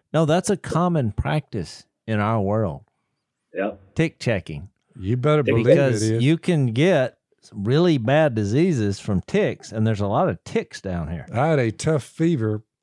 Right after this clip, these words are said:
Speaker 3: coming from a tick, which was a, akin to the coronavirus.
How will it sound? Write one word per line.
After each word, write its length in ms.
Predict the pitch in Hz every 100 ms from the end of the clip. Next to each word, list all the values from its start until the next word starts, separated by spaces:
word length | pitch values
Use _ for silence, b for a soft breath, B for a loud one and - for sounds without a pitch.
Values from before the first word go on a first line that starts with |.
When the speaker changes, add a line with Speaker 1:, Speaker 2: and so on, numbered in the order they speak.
| _
Speaker 3:
coming 240 | 135 131 107
from 220 | 127 107
a 40 | 82
tick, 480 | - 151 131 - - _ _ _ _
which 260 | 127 123 -
was 280 | 117 107 - _ _ -
a, 280 | 104 107 113 -
akin 800 | 98 98 - 165 170 127 113 101
to 560 | - 123 117 117 113 - _ _ _ _ _ _ _
the 120 | 110
coronavirus. 1000 | - 120 135 131 107 143 127 78 -